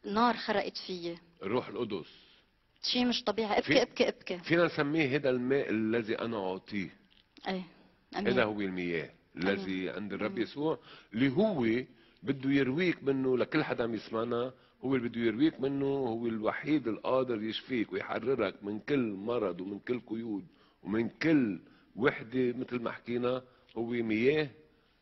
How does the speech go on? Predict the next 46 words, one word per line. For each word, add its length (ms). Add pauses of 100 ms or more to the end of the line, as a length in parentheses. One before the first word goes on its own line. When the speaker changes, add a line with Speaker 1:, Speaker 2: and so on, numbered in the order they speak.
Speaker 2:
الحي 480 (580)
Speaker 1:
صح. 100 (480)
Speaker 2:
الذي 260
يشفى. 520
خبرينا 420
عنه 220
شوي. 300 (200)
Speaker 1:
حتى 320
هون 280
بهيدي 380
المرحلة 480
من 120
بعد، 260 (240)
يعني 180
حسيت 380 (120)
ب-، 340
لما 140
كنت 140
عم 80
تصلي 280
معي 360 (240)
حسيت 280
بنار 300
عم 120
تخرق 300
فيي. 360
Speaker 2:
إيه؟ 280 (360)
Speaker 1:
نار 200
التوبة، 600 (220)
عم 120
ببكي 320
من 140
قلبي 240
ع-، 40
على 380
أشياء 760
ما 200
بتذكر 340
إني 140
عملتها، 360
بس 140
عم 120
شوفهم 280
قدامي. 440
Speaker 2:
يعني 120
مثل 140